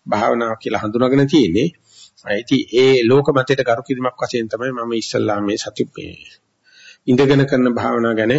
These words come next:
විස්තරයක් කරන්න යෙදුනේ. නමුත් මේ සතිය නම් අපේ, අ, මූලික දේ, සතිපට්ඨානය නම් අපේ තේමාව සතිපට්ඨානය හෝ සතිය ඉඳගෙන ඉන්න ඉරියව්වට පමණක්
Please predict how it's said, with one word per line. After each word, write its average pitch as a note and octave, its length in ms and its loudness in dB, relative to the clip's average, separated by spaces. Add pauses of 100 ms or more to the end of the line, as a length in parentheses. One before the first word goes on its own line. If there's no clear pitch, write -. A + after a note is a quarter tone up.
(320)
විස්තරයක් A2 440 0
කරන්න F#2+ 240 -4
යෙදුනේ. B2 460 2 (680)
නමුත් C#3 320 4 (260)
මේ A#2 200 0
සතිය D3 560 2
නම් B2 240 0
අපේ, A2 340 0 (640)
අ, A2+ 80 -8 (640)
මූලික C3+ 480 2
දේ, G#2+ 380 2
සතිපට්ඨානය A2+ 840 -4 (100)
නම් B2+ 300 2
අපේ B2+ 260 -2
තේමාව B2 460 2 (580)
සතිපට්ඨානය C3 1000 -2
හෝ A2+ 260 -2
සතිය B2+ 460 0 (160)
ඉඳගෙන C#3 460 2
ඉන්න D3+ 240 6
ඉරියව්වට C#3+ 580 4
පමණක් B2+ 420 0